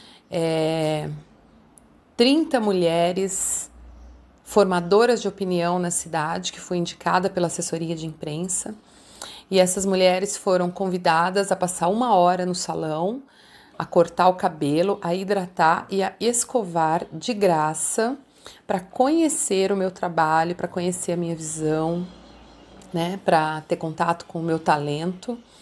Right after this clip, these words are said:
E aí, a partir dessas trinta mulheres, e você foi uma delas, foi que eu comecei o Gaia.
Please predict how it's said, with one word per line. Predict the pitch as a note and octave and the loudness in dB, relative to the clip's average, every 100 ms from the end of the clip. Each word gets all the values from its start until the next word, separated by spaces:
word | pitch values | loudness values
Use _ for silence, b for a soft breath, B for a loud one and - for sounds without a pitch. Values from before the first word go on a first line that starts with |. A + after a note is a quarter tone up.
| B B B B - | B B B B -4
E | F#3+ G3 | 2 6
aí, | G3 F#3+ F#3+ G#3 A#3 - | 6 4 0 -2 -2 -2
a | G3+ | 0
partir | G3 G3 - C#4+ D4 | 0 0 -2 -2 0
dessas | C4 C4+ A3+ | 0 -2 -8
trinta | - C4+ D4 | -4 -2 -2
mulheres, | B3+ G#3 F3+ F#3+ F#3+ | -2 2 2 2 0
e | |
você | E3 E3+ - | -2 0 -2
foi | F3 F#3 | -2 0
uma | E3+ E3 | 0 0
delas, | D#3+ D#3+ G3 C#4 - - B B B B B - - | 0 2 2 0 -4 -8 B B B B B -14 -2
foi | - A3+ A3+ | 2 4 2
que | - A3 A3 A3+ A3+ A#3 A3 - | -6 -2 0 2 2 2 0 2
eu | G#3 | 2
comecei | G#3 G#3+ G#3+ - A3 | 2 0 0 0 0
o | |
Gaia. | A3 F#3+ F3 E3+ | 4 6 6 4